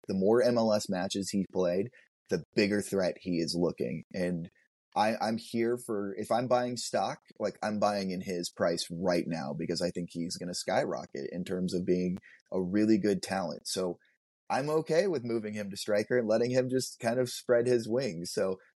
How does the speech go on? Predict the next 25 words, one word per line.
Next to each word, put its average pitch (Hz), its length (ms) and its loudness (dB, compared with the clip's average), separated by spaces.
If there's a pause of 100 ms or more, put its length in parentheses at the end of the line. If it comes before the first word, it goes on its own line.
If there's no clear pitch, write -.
(120)
I 101 80 -2
know 117 200 6
that 127 180 4
sounds 123 340 0
like 117 120 2
a 110 60 2
very 107 420 2
kind 107 200 0
of 98 220 0
hot - 260 -2
takey 104 320 -2
thing 101 220 -2
to 92 80 2
do, 95 260 2
but 101 80 -6
that's 104 160 -4
what 123 120 -2
Ball 113 200 0
<laughs> 123 40 -2
In 135 80 -4
and 117 100 -6
Ball 113 200 2
Out 117 200 4
is 101 120 -6
for. 117 380 0